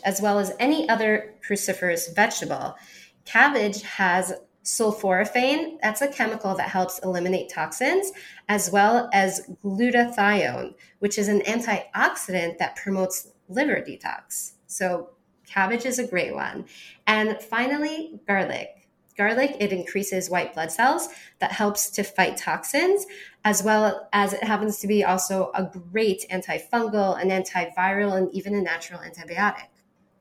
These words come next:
Okay, dear friends, so <laughs> there you have it. We covered in this detox episode how not to do a detox, mainly talking about knowing where you are on your health journey and what you're ready for.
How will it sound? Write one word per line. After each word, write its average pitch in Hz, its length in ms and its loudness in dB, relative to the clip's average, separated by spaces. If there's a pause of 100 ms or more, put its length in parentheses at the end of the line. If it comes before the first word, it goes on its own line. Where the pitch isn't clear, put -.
Okay, 285 240 6
dear 233 160 6
friends, - 460 0
so 254 460 8
<laughs> - 0 -
there 285 300 8
you 294 300 6
have 220 380 6
it. - 280 -4
We 240 260 2
covered 330 480 2
in 294 200 4
this 330 180 0 (100)
detox 202 400 2
episode 180 520 0
how 185 380 2
not 180 440 4
to 214 100 -2
do 165 160 -4
a 160 40 -6
detox, 160 560 -2 (100)
mainly 302 320 -2
talking 208 340 0
about 185 300 0
knowing 190 320 -2 (320)
where 208 220 2
you 262 240 2
are 185 280 2
on 175 120 -4
your 175 120 0
health 160 320 -6
journey 233 480 -2
and 185 180 -2
what 175 280 0
you're 180 160 -4
ready 156 200 -6
for. 294 460 -2